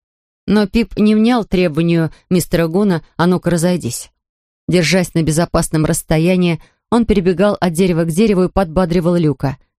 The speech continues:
чем окончательно взбесил полицейского и садовника. Вдруг он услышал, как мистер Гун сказал Склокингу, что собирается сегодня вечером как следует изучить место преступления. «Ах, вот как», подумал Пип.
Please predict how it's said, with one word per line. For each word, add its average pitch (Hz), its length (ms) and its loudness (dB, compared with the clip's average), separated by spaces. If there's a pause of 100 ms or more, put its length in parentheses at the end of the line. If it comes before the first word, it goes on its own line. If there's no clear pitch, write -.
(100)
чем 160 180 2
окончательно 160 720 0
взбесил 135 500 -2
полицейского 147 640 -2
и 147 40 0
садовника. 139 680 -4 (560)
Вдруг 226 300 2
он 214 140 2
услышал, 196 420 0
как 170 180 -4
мистер 165 340 0
Гун 196 180 0
сказал 175 400 -2
Склокингу, 180 720 0 (400)
что - 200 0
собирается 196 560 0
сегодня 175 420 0
вечером 196 440 0 (320)
как 190 200 -2
следует 196 460 0
изучить 175 400 -2
место 180 280 -2
преступления. 147 680 -2 (640)
«Ах, 156 240 -4
вот 175 260 0
как», - 320 -10 (180)
подумал 170 400 2
Пип. - 260 -2